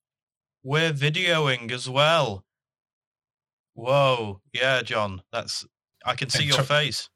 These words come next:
Speaker 2: Yeah, it, you don't know how much I've been through to sort this out. I didn't really, I don't really get video.
Speaker 1: So,
Speaker 2: But
Speaker 1: yeah, how, how
Speaker 2: I
Speaker 1: did you get
Speaker 2: think,
Speaker 1: it sorted out?
Speaker 2: I
Speaker 1: You were
Speaker 2: think I'm
Speaker 1: messaging
Speaker 2: on.
Speaker 1: Yeah.
Speaker 2: I think I'm on video now, right?
Speaker 1: Yeah, yeah, I can see you.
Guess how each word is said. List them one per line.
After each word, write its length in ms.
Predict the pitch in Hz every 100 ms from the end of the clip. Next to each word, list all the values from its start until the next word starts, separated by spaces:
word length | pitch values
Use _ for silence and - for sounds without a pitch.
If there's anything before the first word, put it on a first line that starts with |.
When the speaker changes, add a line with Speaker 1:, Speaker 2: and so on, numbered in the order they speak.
| _ _
Speaker 2:
Yeah, 340 | 110 107 95 82
it, 160 | 110 101 - _ _ _ - -
you 160 | 110 107
don't 260 | 123 117
know 80 | 110
how 180 | 101 104
much 420 | 101 98 - - -
I've 160 | 98 92
been 220 | 98 98
through 240 | - 92
to 160 | 92 - -
sort 400 | - - 101 95
this 220 | 95 -
out. 220 | 92 90 -
I 80 | 101
didn't 200 | 110 104
really, 340 | 101 95 95
I 100 | -
don't 120 | 104 95
really 140 | 95
get 280 | 92 92 -
video. 440 | 90 85 85 87 - _ _ _ _ _ _ _ - - _
Speaker 1:
So, 260 | - 156 -
Speaker 2:
But 60 | 151
Speaker 1:
yeah, 140 | 151
how, 160 | 143 190 -
how 100 | 175
Speaker 2:
I 40 |
Speaker 1:
did 160 | 180 156
you 80 | 110
get 120 | 123
Speaker 2:
think, 20 |
Speaker 1:
it 80 | 123
sorted 340 | 143 110 113
out? 240 | 104 98 90
Speaker 2:
I 20 |
Speaker 1:
You 80 | 131
were 80 | 135
Speaker 2:
think 120 | 113
I'm 80 | 101
Speaker 1:
messaging 100 | 101
Speaker 2:
on. 260 | 95 90 - _ _ _ _
Speaker 1:
Yeah. 180 | 117 113
Speaker 2:
I 20 |
think 160 | 135 123
I'm 100 | 98
on 140 | 98
video 340 | 98 95 92 87
now, 280 | 92 87 87
right? 240 | 87 85 - _ _
Speaker 1:
Yeah, 260 | 135 151 147
yeah, 60 |
I 40 | 143
can 140 | 147
see 160 | 156 135
you. 200 | 101